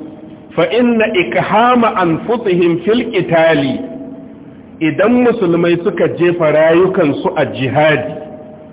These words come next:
sai ce hukuncinsa ilqa'un bi anfusihim ila tahluka. Sun jefa rayukansu ne ga halaka. Domin yana da ka'ida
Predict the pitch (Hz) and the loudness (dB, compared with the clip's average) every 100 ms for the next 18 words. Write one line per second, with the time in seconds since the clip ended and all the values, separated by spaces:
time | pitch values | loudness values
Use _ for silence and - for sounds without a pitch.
0 | - - - - - 143 147 151 156 160 | -20 -20 -20 -20 -4 -2 0 0 0 2
1 | 202 202 170 127 120 - - - 147 139 | 2 2 0 2 0 -2 -10 -4 -2 -2
2 | - 175 180 185 170 165 139 131 135 139 | -2 2 2 2 2 0 0 -2 -2 -2
3 | 127 120 175 170 147 151 147 147 160 143 | -2 -2 -4 -2 -4 0 0 0 -2 0
4 | 135 - 151 135 131 120 107 - - - | -2 -2 -2 -2 -4 -4 -6 -8 -12 -16
5 | - - - - - - - 170 175 - | -18 -20 -20 -20 -20 -20 -2 0 0 0
6 | 185 180 175 147 151 160 165 165 143 120 | 0 2 2 4 4 4 4 2 0 -2
7 | 131 135 143 127 110 110 110 - - - | -2 0 2 0 0 -2 -4 -8 -12 -16
8 | - - - - - - - - 139 151 | -18 -20 -20 -20 -20 -20 -20 -6 -2 2
9 | 185 202 220 190 147 127 185 185 202 180 | 2 4 4 2 2 0 0 0 2 2
10 | 165 | 2